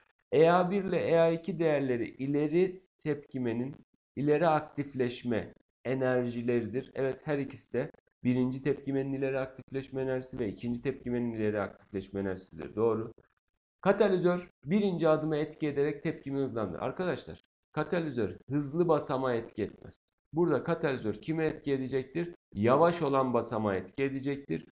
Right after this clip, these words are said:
O yüzden yanlış olmuş oldu. Cevabımız E şıkkı gelmiş oldu arkadaşlar. Evet yirmi üçüncü soruyla devam ediyoruz. Yirmi üçüncü soruda bakın X O artı C L ikiden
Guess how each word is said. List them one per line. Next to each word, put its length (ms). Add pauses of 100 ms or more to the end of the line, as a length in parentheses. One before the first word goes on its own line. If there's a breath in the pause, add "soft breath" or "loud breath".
(120)
O 160
yüzden 420 (200)
yanlış 460
olmuş 320
oldu. 420 (180)
Cevabımız 680 (180)
E 200
şıkkı 720
gelmiş 560
oldu 280
arkadaşlar. 680 (300)
Evet 280
yirmi 360
üçüncü 500
soruyla 520
devam 260
ediyoruz. 360
Yirmi 260
üçüncü 480
soruda 560 (360)
bakın 280
X 360
O 40
artı 340
C 220
L 120
ikiden 480